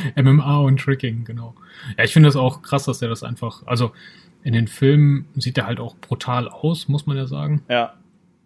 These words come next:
Speaker 1: Äh, ich hatte den dann einmal, ich glaub, in Oberhausen gesehen, da war der bei der, bei irgendeiner Comic-Messe oder sowas.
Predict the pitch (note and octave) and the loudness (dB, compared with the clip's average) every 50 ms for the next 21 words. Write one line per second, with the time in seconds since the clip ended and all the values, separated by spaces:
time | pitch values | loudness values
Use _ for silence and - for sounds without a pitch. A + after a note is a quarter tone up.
0 | _ _ _ _ _ _ - _ - - _ _ - A#2+ A#2+ A#2+ A#2+ A#2+ B2 A#2+ | _ _ _ _ _ _ -20 _ -20 -20 _ _ -8 -6 -4 -4 -4 -4 -4 -6
1 | A#2+ B2 - C#3 C3 - C3 A#2 B2 A#2 A#2+ A#2 A#2+ A#2 A#2 A#2+ B2 B2 A#2+ A2+ | -6 -6 -6 -8 -6 -4 -4 -4 -2 -2 -2 -4 -4 -6 -6 -4 -4 -4 -4 -6
2 | - - - A#2 G#2 - A#2 A2 A#2 - - C#3 D#3 F3 E3+ D#3 E3 E3+ F3 E3 | -8 -8 -10 -8 -6 -6 -8 -6 -8 -8 -6 -6 -6 -4 -6 -6 -4 -6 -6 -4
3 | D#3+ E3+ F3 F3+ F3 F3+ E3+ - _ - - C#3+ C3 B2+ C3+ D3+ E3 E3+ D3+ B2+ | -4 -2 0 2 2 2 0 -2 _ -18 -14 -10 -8 -6 -4 -4 -2 -2 -4 -4
4 | A#2 B2 C3 C3 C3 B2 A#2+ A2+ A#2+ A#2+ A#2+ A#2 A#2 A#2 A2+ A#2+ - _ _ _ | -4 -6 -6 -6 -6 -8 -8 -10 -12 -10 -12 -12 -12 -14 -16 -18 -20 _ _ _
5 | _ _ _ _ _ _ _ _ _ _ _ _ - - B2+ B2+ A#2 B2 B2 A#2+ | _ _ _ _ _ _ _ _ _ _ _ _ -16 -8 -8 -6 -6 -4 -4 -4
6 | A#2 A#2 A#2 A#2 B2 - _ _ _ _ _ - - C#3+ D3+ D#3 C#3+ - - - | -4 -6 -6 -8 -10 -14 _ _ _ _ _ -12 -6 -2 -2 -2 -2 -4 -6 -6
7 | C#3 C#3+ D3+ - - E3+ D3+ C#3+ D3 D#3 D#3+ C#3+ C#3 D3+ D#3+ - - - E3+ - | -4 -2 -4 -4 -6 -8 -8 -6 -4 -6 -6 -6 -6 -8 -6 -4 -4 -4 -4 -6
8 | - - - - - | -10 -12 -18 -20 -20